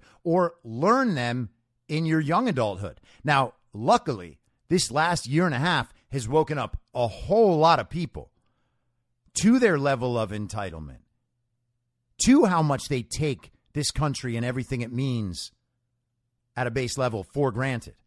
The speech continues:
And I count myself among these people, by the way. Not the Georgetown <laughs> girls, of course,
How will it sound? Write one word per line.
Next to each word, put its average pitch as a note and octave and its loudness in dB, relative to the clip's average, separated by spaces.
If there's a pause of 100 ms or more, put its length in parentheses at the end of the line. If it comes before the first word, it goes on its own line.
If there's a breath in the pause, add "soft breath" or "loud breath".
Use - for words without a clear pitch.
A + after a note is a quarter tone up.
(260)
And C#3+ -2
I D3+ -4 (120)
count A3 2
myself D#3 0
among D#3+ 2
these A#2+ -4
people, F#3+ -4
by F2+ -8
the D2+ -16
way. - -20 (1120)
Not - 2 (480)
the - -12
Georgetown G2+ 0
<laughs> - -
girls, G2+ -6
of F#2+ -10
course, G#2+ -4